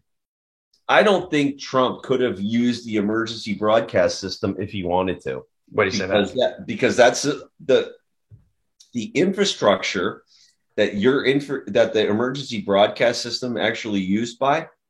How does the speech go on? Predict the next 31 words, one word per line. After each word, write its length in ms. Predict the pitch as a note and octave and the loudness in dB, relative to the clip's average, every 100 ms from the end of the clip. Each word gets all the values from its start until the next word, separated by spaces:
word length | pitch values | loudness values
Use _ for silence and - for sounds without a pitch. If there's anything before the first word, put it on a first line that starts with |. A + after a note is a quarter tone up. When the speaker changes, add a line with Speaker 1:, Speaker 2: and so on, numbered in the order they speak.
| _ _ _ _ _ | _ _ _ _ _
Speaker 1:
it's 100 | - | -2
not 160 | D#3 D3+ | 2 4
owned 160 | F#3 | 4
by 120 | E3 | 4
the 60 | E2+ | 2
government. 440 | - C#2+ C2+ - _ _ _ _ _ _ _ _ - | -2 -8 -10 -18 _ _ _ _ _ _ _ _ -12
That's 160 | - | 0
all 220 | C#3+ C#3 C3 | 4 4 4
just 360 | C3+ - - | -2 -6 -14
a 40 | _ _ _ - | _ _ _ 0
bunch 280 | C#3 D#3+ - | 2 2 0
of 100 | - | 2
private 340 | C#3+ D3 E3+ | 4 4 2
companies 480 | C#3 A2 A#2+ C3 C3+ | -2 -2 -2 -2 -2
that 120 | A2+ | -2
agreed 340 | A2 A2 A#2 B2 | -2 -2 -2 0
to 60 | |
let 220 | A#2+ A#2 B2+ | 0 0 0
the 160 | A#2+ | 2
F 100 | A#2 | 0
C 220 | - B2+ | -2 -4
C 420 | A2 - A#2 A#2 - - F#2 - | -4 -4 -4 -4 -8 -16 -16 -4
put 140 | C#3 | -2
a 80 | B2+ | -2
screeching 600 | - C#3 B2+ C3+ B2+ B2+ | -4 -2 -2 0 0 0
tone 320 | - D3 D#3 | 2 2 2
over 320 | G2+ F#2+ G2+ | 0 0 0
it 140 | A#2 - | -2 0
and 300 | A2+ A2 G#2 | 0 0 -2
some 160 | - A#2 | -6 -4
messages. 600 | D3+ C3 D#2 C2 - | -4 -6 -12 -12 -16